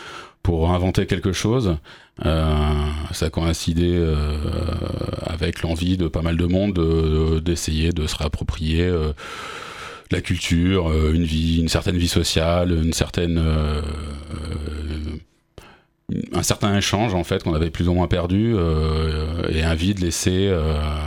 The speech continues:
pour pas mal de, de petits groupes, de petites compagnies, euh, qui avaient plus le choix, euh, qui trouvaient plus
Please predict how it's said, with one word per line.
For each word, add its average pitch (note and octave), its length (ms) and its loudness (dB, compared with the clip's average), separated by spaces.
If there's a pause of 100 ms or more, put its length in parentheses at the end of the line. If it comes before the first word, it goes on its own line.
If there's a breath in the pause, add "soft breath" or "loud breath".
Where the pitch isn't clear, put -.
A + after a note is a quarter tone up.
(520)
pour - 160 -2
pas F2+ 160 -2
mal F2+ 420 2
de, E2 320 2 (600 loud breath)
de E2+ 60 0
petits - 220 -4
groupes, E2+ 320 0
de D2+ 80 0
petites E2 300 -2
compagnies, F2+ 720 2
euh, D#2+ 400 2 (320)
qui D#2 80 -2
avaient D2+ 160 -4
plus - 140 -4
le E2 40 -2
choix, F#2 640 2
euh, D#2+ 180 2
qui - 140 -6
trouvaient D#2+ 260 -2
plus A2 420 -2